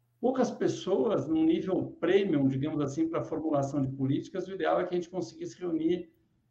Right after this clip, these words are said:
isso da melhor maneira possível, né? Então, acho que é um momento de muita humildade, muita modéstia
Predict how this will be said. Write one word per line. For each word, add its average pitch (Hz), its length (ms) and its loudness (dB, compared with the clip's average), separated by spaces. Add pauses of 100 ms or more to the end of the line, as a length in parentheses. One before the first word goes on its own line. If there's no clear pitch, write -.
(140)
isso 170 340 0
da 180 140 -2
melhor 175 260 4
maneira 190 380 2
possível, 135 760 -6 (220)
né? 135 300 0 (420)
Então, 160 260 4
acho 170 320 2
que 185 460 -6
é 160 100 0
um 165 60 6
momento 165 340 4
de 156 60 -4
muita 196 260 0
humildade, 151 760 0
muita 135 320 0
modéstia 135 880 0